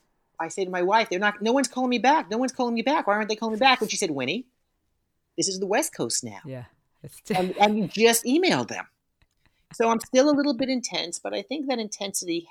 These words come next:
Speaker 1: helps with what I do because I take what I do very, very seriously, which is probably why I laugh and all my students laugh in our classes.
Speaker 2: I actually love that you said that. And I'm looking at the,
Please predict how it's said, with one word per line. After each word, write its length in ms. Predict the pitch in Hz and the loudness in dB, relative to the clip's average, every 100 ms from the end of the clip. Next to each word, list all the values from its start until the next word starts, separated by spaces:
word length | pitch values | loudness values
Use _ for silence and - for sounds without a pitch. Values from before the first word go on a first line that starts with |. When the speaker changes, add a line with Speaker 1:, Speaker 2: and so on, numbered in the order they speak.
| - | -4
Speaker 1:
helps 560 | 214 147 - - - - _ - | -2 -2 -4 -6 -6 -8 _ -8
with 140 | 180 | -4
what 180 | 175 160 | -2 0
I 120 | 151 | -2
do 200 | 147 - - _ _ _ _ _ - | -4 -10 -12 _ _ _ _ _ -8
because 220 | 196 208 | -4 -2
I 140 | 208 | -2
take 260 | 202 262 269 | -2 -4 -4
what 100 | 233 | -2
I 60 | 202 | -2
do 160 | 190 180 | -4 -4
very, 180 | 180 | -2
very 180 | 170 160 | -2 -4
seriously, 720 | 156 - 262 202 - - - _ _ _ | -4 -4 -4 -4 -6 -8 -10 _ _ _
which 120 | 214 | -8
is 80 | 226 | -6
probably 340 | - 233 214 | -2 -2 -2
why 400 | 202 202 196 190 - | 2 6 6 6 2
I 100 | 175 | 0
laugh 460 | 180 180 165 165 165 | 2 4 4 4 -2
and 80 | 170 | -8
all 100 | 165 | -8
my 120 | 160 | -8
students 380 | - 156 147 143 | -8 -8 -8 -4
laugh 280 | 139 127 | -4 -4
in 80 | - | -8
our 120 | - | -16
classes. 600 | - 165 - - _ - - _ _ _ _ _ _ _ _ _ _ _ _ _ - - _ _ | -12 -12 -10 -14 _ -18 -18 _ _ _ _ _ _ _ _ _ _ _ _ _ -20 -20 _ _
Speaker 2:
I 200 | 208 202 | 2 4
actually 500 | 190 190 226 208 185 - | 2 0 -2 0 -2 -4
love 360 | 160 170 170 | 0 2 2
that 100 | 165 | 0
you 120 | 165 151 | -6 -8
said 320 | - 156 151 | -4 -4 -2
that. 240 | 151 147 135 | -2 -2 -4
And 60 | |
I'm 200 | 151 147 | -4 -4
looking 160 | 160 - | -6 -8
at 40 | |
the, 100 | 156 | -10